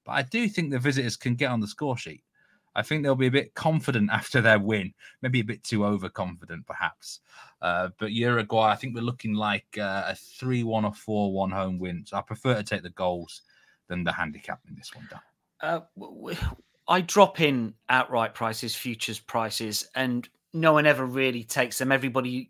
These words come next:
Speaker 2: wants to keep their powder dry. No one knows who's gonna qualify, what sort of groups they're gonna be in when we get to the finals. It's a long way out, uh, summer twenty twenty-six, but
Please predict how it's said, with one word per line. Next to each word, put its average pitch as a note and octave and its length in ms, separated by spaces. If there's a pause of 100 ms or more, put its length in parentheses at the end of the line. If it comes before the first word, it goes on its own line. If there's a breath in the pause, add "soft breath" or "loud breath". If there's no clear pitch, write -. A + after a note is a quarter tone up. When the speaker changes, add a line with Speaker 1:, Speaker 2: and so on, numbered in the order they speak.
(120)
Speaker 2:
wants C#3 420
to C3 80
keep C3 220
their A#2+ 160
powder A#2 340
dry. B2 300
No C3 200
one B2 240
knows A#2+ 260
who's A#2 180
gonna A2+ 180
qualify, A#2 580 (300 loud breath)
what D3 220
sort C3 200
of A#2+ 120
groups B2+ 340
they're A#2 160
gonna A#2 240
be A#2+ 220
in A2+ 120
when A#2 140
we A2+ 100
get B2 260
to - 80
the A2+ 80
finals. A2+ 400 (100)
It's C#3 200
a C3+ 80
long C3 420
way A#2+ 220
out, A2+ 300 (480 loud breath)
uh, A2+ 180
summer A2+ 320
twenty G#2+ 400
twenty-six, - 800 (180)
but - 420